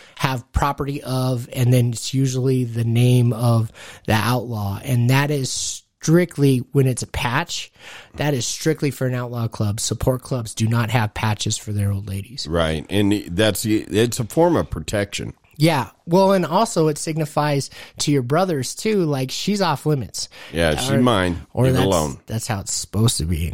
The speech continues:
Speaker 2: Yeah,
Speaker 1: anyways.
Speaker 2: I get
Speaker 1: So
Speaker 2: it. And so on the other end of that, you still have idiots out there. You're never gonna get rid of
Speaker 1: Yeah.
Speaker 2: idiots. So then the other part of that is, is so, uh, now,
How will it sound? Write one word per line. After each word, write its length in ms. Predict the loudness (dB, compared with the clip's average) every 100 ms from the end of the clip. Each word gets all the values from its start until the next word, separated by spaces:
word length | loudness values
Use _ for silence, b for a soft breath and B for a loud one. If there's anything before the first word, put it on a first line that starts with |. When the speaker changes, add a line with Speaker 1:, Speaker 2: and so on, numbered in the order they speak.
| 0
Speaker 2:
Yeah, 280 | 2 2
Speaker 1:
anyways. 340 | 0 -4 -8 -4
Speaker 2:
I 140 | -2
get 180 | 0 0
Speaker 1:
So 60 | 0
Speaker 2:
it. 80 | -4 -12 -2
And 300 | 2 2 2
so 380 | 2 4 4
on 200 | 4 2
the 140 | 2 2
other 260 | 2 0
end 200 | 0 -2
of 80 | -4
that, 260 | -6 -6 -8 -14 _ _ _ _ _ _ _
you 140 | -4 -2
still 220 | 0 0
have 200 | 0 -2
idiots 400 | -4 -4 -8 -10
out 180 | -10 -10
there. 100 | -6
You're 120 | -4
never 320 | -4 -4 -6
gonna 220 | -6 -4 -4
get 160 | -4
rid 200 | -4 -4 -4
of 160 | -6
Speaker 1:
Yeah. 120 | -4 -2
Speaker 2:
idiots. 440 | -2 -2 -6 -12 B B B B B B B
So 500 | -2 4 6 6 2
then 240 | 2 4 4
the 120 | 4
other 160 | 2 0
part 300 | 0 0 0
of 80 |
that 240 | 0 -2 -2
is, 340 | -4 -6 -6
is 340 | -6 -4 -6 -6
so, 720 | 0 2 4 2 0 -2 -4
uh, 360 | -2 -2 -2 -4 -8 -20 -20 _ _ _ _
now, 540 | -2 2 4 2 2